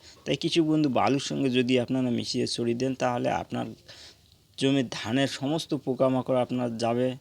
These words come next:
ফা-, ফাঙ্গাসজনিত সমস্যা, ছত্রাকজনিত সমস্যা, এই ধরনের সমস্যাগুলি অনেকটা অংশে দমন করবে।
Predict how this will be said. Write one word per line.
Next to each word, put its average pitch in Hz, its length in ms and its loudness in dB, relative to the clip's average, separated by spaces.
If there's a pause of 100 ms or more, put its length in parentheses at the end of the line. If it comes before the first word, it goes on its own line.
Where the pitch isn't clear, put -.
ফা-, - 400 -6
ফাঙ্গাসজনিত 131 640 0
সমস্যা, 127 480 -6 (420)
ছত্রাকজনিত 131 1000 2
সমস্যা, 123 460 -2
এই 135 220 0
ধরনের 135 280 0
সমস্যাগুলি 120 760 -2
অনেকটা 107 460 -2
অংশে 117 280 -6
দমন 107 380 0
করবে। 90 300 -6